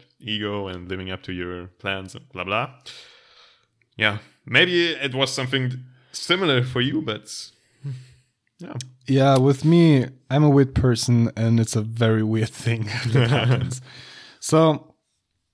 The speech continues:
Speaker 2: I think I talked about that. In general, I view basically everything in life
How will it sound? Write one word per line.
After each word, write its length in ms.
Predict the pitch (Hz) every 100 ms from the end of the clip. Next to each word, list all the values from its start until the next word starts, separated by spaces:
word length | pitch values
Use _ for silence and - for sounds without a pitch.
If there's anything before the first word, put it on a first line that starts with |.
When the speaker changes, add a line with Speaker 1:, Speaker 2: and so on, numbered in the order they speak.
| _ _ _ - -
Speaker 2:
I 80 | 139
think 180 | 175 175
I 40 |
talked 260 | 160 156 135
about 240 | 117 104
that. 280 | 107 98 90 - _ _ _ _ 139
In 160 | 143
general, 800 | 127 135 143 139 131 127 123 127 _ _ _ _ _ _ _ _ _ -
I 300 | 117 117 117
view 500 | 113 113 113 117 113
basically 540 | 113 113 113 - 113 - -
everything 440 | 110 107 - 104
in 140 | 104 101
life 500 | 95 95 104 -